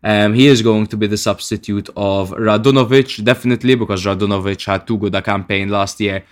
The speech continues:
for him not to start for Cagliari this season.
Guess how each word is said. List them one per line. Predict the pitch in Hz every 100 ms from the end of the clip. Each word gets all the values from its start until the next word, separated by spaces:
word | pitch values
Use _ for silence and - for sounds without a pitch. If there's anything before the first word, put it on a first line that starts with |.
| _ -
for | 107
him | 104 104
not | 110 -
to |
start | 107 107 95
for | - 104
Cagliari | 92 95 95 92 90 90 _ _ -
this | 101 -
season. | 139 135 135